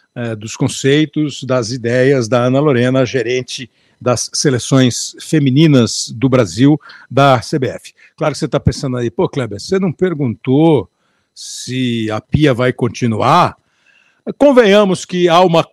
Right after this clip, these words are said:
coceirinha na língua pra perguntar, mas não é o caso, né? Você estando a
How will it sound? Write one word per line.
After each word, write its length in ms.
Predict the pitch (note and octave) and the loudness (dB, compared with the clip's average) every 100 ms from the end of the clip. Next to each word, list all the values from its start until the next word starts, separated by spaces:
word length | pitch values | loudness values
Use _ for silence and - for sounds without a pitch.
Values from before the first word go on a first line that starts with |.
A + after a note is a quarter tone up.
| _ _ | _ _
coceirinha 920 | A3 A3 - - F3+ D#3 F#3+ F3 D#3 | 2 4 2 2 4 4 4 4 2
na 140 | C#3 | 0
língua 340 | B2+ D#3+ D#3 D3+ | 0 0 2 0
pra 200 | - C3 | -2 -4
perguntar, 680 | D3+ C#3 C3 A#2 - F#2+ - _ _ - | -2 -2 -2 -6 -6 -8 -10 _ _ -6
mas 220 | C#4 - | -2 0
não 160 | C#3 | 2
é 60 | B2+ | 2
o 80 | C#3+ | 0
caso, 420 | - G#2 G2 A2+ | -2 -6 -6 -6
né? 260 | A#2+ B2 A2+ A2+ | -6 -6 -8 -8
Você 280 | B2 - C#3 | -8 -6 -6
estando 380 | - C#3 C3 B2+ | -2 -2 2 2
a 240 | A2+ G2+ | 0 -2